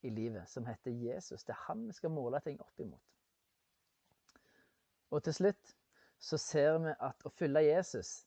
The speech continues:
ikke kun er en teori eller fine tanker, men det er også handling.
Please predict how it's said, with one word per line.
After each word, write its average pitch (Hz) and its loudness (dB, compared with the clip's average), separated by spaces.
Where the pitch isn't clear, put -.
ikke 170 0
kun 160 -2
er 139 2
en 143 -2
teori 139 2
eller 123 -4
fine 135 0
tanker, 143 -2
men 120 -4
det 123 -2
er 147 2
også 135 0
handling. 147 0